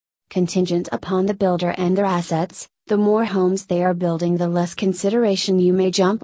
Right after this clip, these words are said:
on your home structure venture. In the event that you get a builder that is excessively occupied, you may run into booking delays while they complete different activities.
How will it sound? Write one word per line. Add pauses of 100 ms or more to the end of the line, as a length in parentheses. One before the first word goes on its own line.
on
your
home
structure
venture. (420)
In
the
event
that
you
get
a
builder
that
is
excessively
occupied, (220)
you
may
run
into
booking
delays
while
they
complete
different
activities.